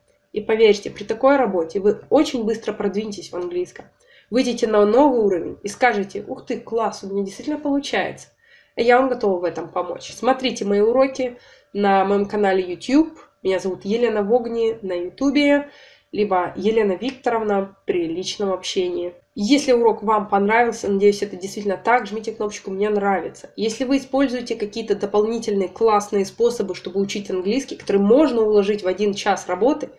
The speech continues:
обязательно напишите мне в комментариях, какие эти способы. Я буду рада подумать о них, сделать, э, дополнительные уроки по этим способам, потому что я хочу найти для вас какую-то, скажем,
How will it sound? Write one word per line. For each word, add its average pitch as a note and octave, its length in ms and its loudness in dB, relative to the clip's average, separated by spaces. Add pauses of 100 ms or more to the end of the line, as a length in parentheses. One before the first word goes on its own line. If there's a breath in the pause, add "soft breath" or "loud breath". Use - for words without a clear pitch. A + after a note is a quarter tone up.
(340 loud breath)
обязательно A3 380 0
напишите G3+ 500 -2
мне G#3 120 0
в G3 80 -10
комментариях, G3 560 -2
какие G#3+ 300 -4
эти G3+ 140 -8
способы. - 460 -8
Я F#3 100 -2
буду G3 200 0
рада G#3 440 2 (420 loud breath)
подумать A#3 540 4
о G#3+ 60 2
них, G3+ 260 0
сделать, G3 640 -2
э, E3+ 360 2
дополнительные G#3 840 0
уроки A#3+ 520 2
по G#3+ 380 2
этим G#3 340 0
способам, G3+ 500 -4
потому G3 200 -4
что G3+ 140 -4
я F#3+ 100 0
хочу F#3+ 320 -6
найти G3+ 360 -2
для F#3+ 200 -2
вас A3+ 400 0 (400 soft breath)
какую-то, G3+ 680 -2
скажем, G3 600 -2